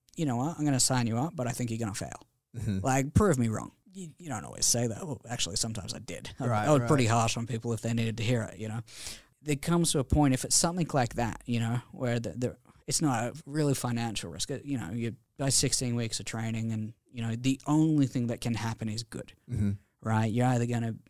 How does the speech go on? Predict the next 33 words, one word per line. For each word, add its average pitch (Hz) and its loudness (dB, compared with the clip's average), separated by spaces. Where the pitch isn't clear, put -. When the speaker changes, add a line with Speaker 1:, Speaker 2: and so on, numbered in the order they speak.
Speaker 1:
you're 123 -4
gonna 131 2
be 113 2
shit 170 4
and 135 4
lazy 131 4
and 110 2
not 120 2
do 110 4
it, 165 -2
Speaker 2:
Mm-hmm. 92 -12
Speaker 1:
and 156 6
you've 147 6
maybe 151 2
made 135 0
some 131 2
progress 117 0
to 113 -2
help. - -6
Might 131 -2
not 131 2
have 127 -2
been 139 4
now, 113 2
but, - -6
like, 117 -2
it's 127 4
a 127 0
step - 0
in 117 -2
the 110 0
right 107 -6
direction, - -8